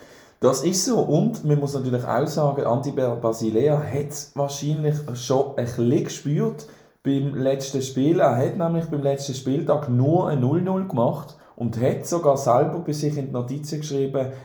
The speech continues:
„Erste Saisonniederlage für Anti Basilea?“ Fragezeichen. Also er hat dort wahrscheinlich vermutet, dass, er, dass, dass Hellraiser zu stark ist. Hellraiser macht ein null null gegen ihn.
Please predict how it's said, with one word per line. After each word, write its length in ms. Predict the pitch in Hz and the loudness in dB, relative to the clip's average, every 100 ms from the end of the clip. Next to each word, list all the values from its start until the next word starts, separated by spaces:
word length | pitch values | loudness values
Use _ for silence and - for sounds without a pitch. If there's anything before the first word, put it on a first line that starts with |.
| - | -10
„Erste 500 | - 117 160 - 156 147 | 0 2 2 0 0 0
Saisonniederlage 1040 | 127 143 147 147 147 147 139 120 110 92 | 2 0 2 2 2 2 2 2 0 -4
für 460 | - 123 127 123 - - | -6 -2 0 0 -6 0
Anti 320 | 117 117 117 | 0 0 -4
Basilea?“ 680 | 110 107 101 98 120 175 101 | 2 2 2 2 2 2 -2
Fragezeichen. 800 | 87 107 101 101 120 92 82 - - _ _ _ _ _ _ | -2 -2 0 -2 -2 -2 -4 -12 -20 _ _ _ _ _ _
Also 180 | - 110 | -2 0
er 220 | - 117 | 0 0
hat 220 | 160 165 156 | 0 0 2
dort 220 | 165 165 | 2 2
wahrscheinlich 340 | 156 160 151 | -2 -2 -2
vermutet, 640 | 151 143 147 160 165 151 151 | -2 0 0 0 -2 -2 2
dass, 180 | 147 147 | 2 4
er, 180 | 143 | 0
dass, 340 | 135 139 135 - | 0 -2 -2 -2
dass 260 | 135 127 | -2 -2
Hellraiser 640 | 131 135 143 147 139 131 127 | 0 2 6 6 4 0 -6
zu 80 | - | 0
stark 420 | 117 120 156 - | 4 4 2 -2
ist. 300 | 180 - - - - _ _ _ _ _ - - | -4 -6 -12 -20 -20 _ _ _ _ _ -8 -6
Hellraiser 560 | 117 123 151 151 143 143 | 6 6 10 8 8 4
macht 260 | 131 127 131 | 2 2 2
ein 100 | 127 | 2
null 200 | 139 175 | 2 4
null 220 | 196 196 | 2 2
gegen 320 | 196 190 190 | 0 0 -2
ihn. 260 | 208 240 | -2 -4